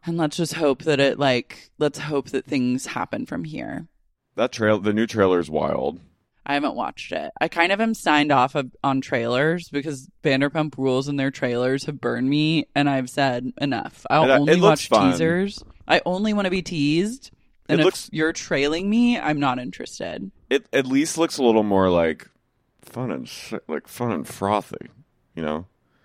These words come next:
Speaker 2: Like a margarita. I, I think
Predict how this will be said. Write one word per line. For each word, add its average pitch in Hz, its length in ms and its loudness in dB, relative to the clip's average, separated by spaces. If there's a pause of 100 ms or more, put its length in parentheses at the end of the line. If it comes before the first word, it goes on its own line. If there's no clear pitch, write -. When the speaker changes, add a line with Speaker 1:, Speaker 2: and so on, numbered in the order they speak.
(300)
Speaker 2:
Like 92 140 -6
a 85 40 -2
margarita. 85 760 0 (520)
I, 95 220 4
I 101 80 4
think 104 400 -2